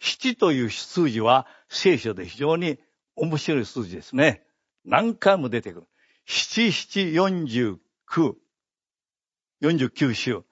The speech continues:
そしてその翌週、週の、うん、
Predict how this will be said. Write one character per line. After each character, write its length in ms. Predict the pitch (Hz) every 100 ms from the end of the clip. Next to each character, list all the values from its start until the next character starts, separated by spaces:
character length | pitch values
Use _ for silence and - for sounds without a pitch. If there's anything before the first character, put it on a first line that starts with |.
| _ _
そ 220 | - 175
し 80 | 156
て 100 | 151
そ 160 | - 180
の 220 | 147 - _ _ _
翌 300 | 120 160 185
週、 260 | - - - _ _ _ _ _
週 320 | - 160 123
の、 260 | 135 151 - _ _ _ -
う 60 | 98
ん、 500 | 92 90 85 85